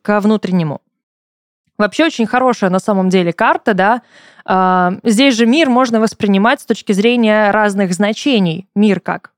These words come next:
мир вокруг внешний, мир как состояние покоя,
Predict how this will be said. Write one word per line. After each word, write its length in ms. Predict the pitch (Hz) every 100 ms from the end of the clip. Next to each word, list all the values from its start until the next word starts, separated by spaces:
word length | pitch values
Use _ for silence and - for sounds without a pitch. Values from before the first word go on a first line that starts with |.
| -
мир 280 | 175 185 180
вокруг 460 | 160 - 233 349 247
внешний, 580 | 269 269 - 233 220 _ _ _ -
мир 300 | 220 226 185
как 340 | - 202 175
состояние 680 | - 214 - 202 196 175 170
покоя, 720 | - 175 - 233 311 269 247